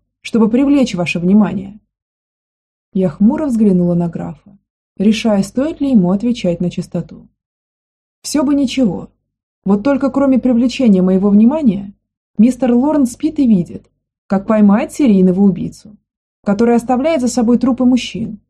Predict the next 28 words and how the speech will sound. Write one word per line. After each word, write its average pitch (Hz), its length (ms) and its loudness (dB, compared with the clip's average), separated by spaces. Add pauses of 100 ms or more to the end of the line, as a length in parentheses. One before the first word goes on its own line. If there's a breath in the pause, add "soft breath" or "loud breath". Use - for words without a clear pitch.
(200)
убитых 202 460 2
при 285 140 0
загадочных 180 680 -2
обстоятельствах. - 760 -12 (720)
Улавливаете, 269 640 0
к - 40 -14
чему 269 220 -2
я 233 140 0
веду, 160 220 -4
граф 214 260 -4
Малкольм? 180 540 -8 (500)
Детектив 247 480 0
идет 262 280 0
по 208 80 0
следам 233 380 0
моего 262 380 2
ночного 214 560 0
альтер-эго 180 720 -6 (520)
и 202 80 -2
подбирается 240 680 0
опасно 196 420 -2
близко. - 480 -14 (1400)
Тогда 196 300 0
вы 277 160 0
поступаете 180 640 -4
вдвойне 233 460 0
неразумно, 185 600 2
Роуз. 170 440 -8